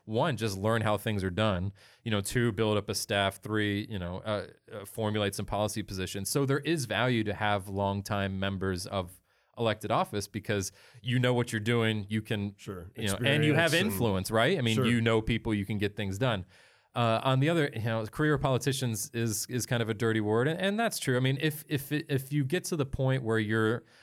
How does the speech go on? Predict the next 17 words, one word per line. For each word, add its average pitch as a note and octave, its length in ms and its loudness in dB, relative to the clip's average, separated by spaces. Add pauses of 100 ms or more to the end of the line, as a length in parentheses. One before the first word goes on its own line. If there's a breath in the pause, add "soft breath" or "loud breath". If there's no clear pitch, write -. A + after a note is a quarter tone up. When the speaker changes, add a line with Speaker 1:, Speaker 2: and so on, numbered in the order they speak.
(120)
Speaker 1:
more A#2 280 2
concerned A2 520 0
about G#2 280 0
preserving G2+ 880 0 (320 soft breath)
your G#2+ 320 2
own G2+ 320 2
paycheck B2 600 -2
than G2+ 260 -4
actually G2+ 460 -2
serving G#2 400 -2
your F#2+ 100 0
constituents, G#2+ 640 -2
you G#2+ 120 -4
need G2+ 160 -2
to G2 80 -4
go, F#2+ 300 -2 (220 soft breath)
right? G2+ 320 2